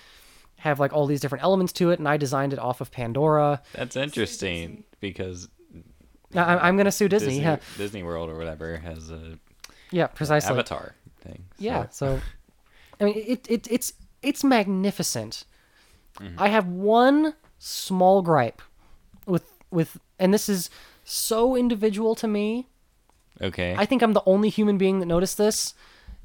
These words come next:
Speaker 1: and
Speaker 2: Mm-hmm.
Speaker 1: I looked it up to make sure it's true, and it is.
Speaker 2: Okay.
Speaker 1: Almost every animal sound in this movie is a recycled dinosaur sound from the first Jurassic Park film.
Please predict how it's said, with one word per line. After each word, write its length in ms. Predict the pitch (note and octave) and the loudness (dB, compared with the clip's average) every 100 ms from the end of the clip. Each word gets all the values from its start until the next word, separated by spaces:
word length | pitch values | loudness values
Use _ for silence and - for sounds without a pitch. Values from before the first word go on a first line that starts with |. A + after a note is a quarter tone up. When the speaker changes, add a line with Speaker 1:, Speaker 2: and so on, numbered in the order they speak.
| - | -6
Speaker 1:
and 140 | F#3 F#3 | -2 2
Speaker 2:
Mm-hmm. 80 | |
Speaker 1:
I 60 | F#3 | 2
looked 340 | F#3 E3 G3+ G3+ | 2 4 4 6
it 60 | F#3 | 4
up 120 | G3 | 4
to 80 | F#3 | 2
make 160 | F3+ | 0
sure 160 | - F3 | 2 0
it's 120 | D#3+ | 0
true, 340 | - - F3+ G3+ | -4 0 2 4
and 80 | E3+ | 2
it 100 | C#3+ | 0
is. 440 | D#3 B2+ A2+ A2+ - - - - _ _ | -2 -2 -2 -6 -8 -12 -20 -20 _ _
Speaker 2:
Okay. 440 | F#2 - F2+ F2 A2 - - _ _ _ _ - | -10 -6 -4 -4 -6 -16 -20 _ _ _ _ -4
Speaker 1:
Almost 340 | A#3 A3+ A3+ - | 2 4 2 4
every 440 | G3 G#3+ A#3 A#3+ F3+ | 4 6 4 2 2
animal 340 | E3+ F#3 G3+ | 2 4 2
sound 280 | - G3+ G#3+ | 2 2 2
in 60 | |
this 140 | A3 - | 0 2
movie 320 | A3 A3+ A#3 | 2 2 0
is 120 | F#3+ | 0
a 60 | F3+ | 2
recycled 760 | F#3 - F3+ F3+ F#3 F3 E3 | 0 2 0 2 0 0 -2
dinosaur 500 | D#3+ D#3 E3 - D3+ | 0 2 2 0 0
sound 280 | C#3+ D3+ C#3+ | 0 -2 -2
from 120 | C3+ | -4
the 60 | C#3 | -4
first 260 | D3+ C#3 - | -4 -4 -2
Jurassic 300 | C3 C3 - | -4 -4 -6
Park 220 | B2+ A2+ | -8 -8
film. 320 | A#2+ B2+ C#3+ | -10 -10 -12